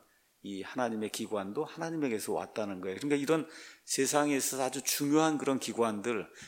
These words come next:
그 출처가 어디냐? 다 하나님께서 우리 인간들을 사랑하시고 은혜를 베풀어 주시기 위해서 하나님 자신이 만들어준 그와 같은 기관이다, 이런 말씀을 드렸고, 아, 그다음에 이제 법대로 치리하기 위해서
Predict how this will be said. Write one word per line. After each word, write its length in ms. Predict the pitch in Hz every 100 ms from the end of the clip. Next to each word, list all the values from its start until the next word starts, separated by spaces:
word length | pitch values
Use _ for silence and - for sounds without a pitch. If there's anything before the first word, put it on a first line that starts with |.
| -
그 140 | -
출처가 520 | 131 - 170 175 156 127
어디냐? 640 | 110 101 107 110 92 - - - - -
다 80 | 117
하나님께서 800 | 107 - 131 123 107 107 - 123
우리 260 | 107 117 113
인간들을 760 | 123 127 127 123 117 156 151
사랑하시고 840 | - 143 139 120 104 110 107 98
은혜를 300 | 123 127 135
베풀어 340 | 131 120 - 123
주시기 380 | 107 95 104 101
위해서 420 | 95 - 117 - - - -
하나님 580 | - - 151 143 135 135
자신이 460 | - 101 - 120 123
만들어준 680 | 104 101 104 101 104 104 - - -
그와 220 | 110 101
같은 360 | 95 - 101 95 - -
기관이다, 1000 | - 101 104 95 90 95 85 95 95 92
이런 180 | 123 127
말씀을 440 | 113 95 - 113
드렸고, 760 | 110 101 92 - 90 117 196 - - - - - - -
아, 160 | 107
그다음에 300 | 107 139 156
이제 140 | 170 170
법대로 680 | - 131 - 165 156 151 147
치리하기 600 | - 156 151 139 135 143
위해서 640 | 127 107 - 104 113 123